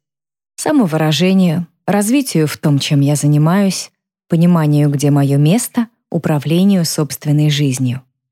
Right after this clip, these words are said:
Как лучше себя показать? Да, было такое. Как совершенствовать своё выступление и лучше позировать?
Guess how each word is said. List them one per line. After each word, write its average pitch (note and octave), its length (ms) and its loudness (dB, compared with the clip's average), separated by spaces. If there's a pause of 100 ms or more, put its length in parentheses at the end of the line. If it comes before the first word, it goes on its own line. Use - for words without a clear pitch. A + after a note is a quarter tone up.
Как F3 240 -4
лучше F#3+ 280 -2
себя F3+ 320 -2
показать? F#3+ 680 -4 (640)
Да, G#3+ 320 -2 (220)
было F#3 340 2
такое. E3+ 500 -2 (580)
Как E3+ 160 -4
совершенствовать D#3+ 960 -2
своё E3 380 -2
выступление D#3 760 0
и - 140 -2
лучше F3 320 -2
позировать? F3+ 800 -2